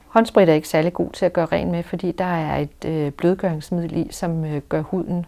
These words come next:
øh, blød, så, så huden ikke udtørrer. Øh, og det lægger sig som en fedtet hinde på, øh, det udstyr, som man, eller inventar, som man gør rent. Det, man, øh, gør, det er, at man bruger ganske almindelige rengøringsmidler og en,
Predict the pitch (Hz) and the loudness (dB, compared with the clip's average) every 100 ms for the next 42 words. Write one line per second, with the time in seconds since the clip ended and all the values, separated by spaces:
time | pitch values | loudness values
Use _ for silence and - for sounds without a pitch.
0 | - - 165 151 147 - 170 196 - 180 | -10 -8 -6 -6 -8 -2 0 0 -4 -10
1 | 160 - - 165 185 170 165 - 190 - | -12 -8 -6 -4 -2 -4 -4 -6 -6 -4
2 | 185 165 170 - - - - - - 175 | -4 -2 -4 -14 -20 -20 -20 -10 -4 0
3 | 165 - 160 214 185 175 175 170 - 170 | 2 0 0 2 2 2 -2 -4 -2 -4
4 | 156 180 180 180 180 170 190 190 - 185 | 0 0 2 0 0 0 -2 -6 -2 0
5 | 165 156 156 147 - - - - 170 165 | 2 0 -4 -6 -10 -20 -12 -4 -2 -2
6 | 170 - 175 160 165 156 156 151 - 151 | -4 -2 -2 -2 -6 -4 -6 -6 -8 -8
7 | 151 147 147 147 185 - - 190 165 160 | -8 -6 -8 -6 -6 -6 -8 -8 -6 -8
8 | - - - - 165 175 - - - - | -12 -20 -12 -8 -2 -2 -4 -10 -20 -20
9 | - - - - - - _ _ - 202 | -20 -20 -20 -20 -20 -20 _ _ 0 2
10 | 175 160 151 151 - 160 180 175 160 151 | 2 0 -4 -6 -6 -6 -4 -2 -4 -6
11 | 156 143 143 - 143 147 147 156 147 151 | -8 -6 -10 -8 -8 -8 -8 -8 -8 -8
12 | 165 160 - 156 - 165 156 151 147 | -8 -10 -8 -10 -8 -10 -10 -10 -12